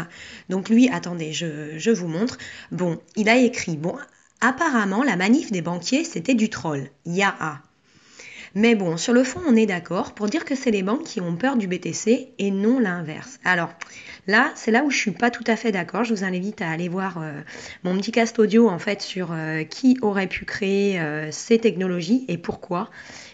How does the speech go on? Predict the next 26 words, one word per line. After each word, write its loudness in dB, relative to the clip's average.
Et, -2
euh, -2
voilà, 0
quel 4
est 6
l'intérêt ? 2
Alors, 0
donc, 4
euh, 4
moi, 4
je 4
lui 6
ai 8
mis 8
effectivement 2
donc, -2
pertinent 0
le 4
contenu, 2
euh, -4
de -4
sa -6
présentation -8
audio, -4
audio. 2
Donc, -4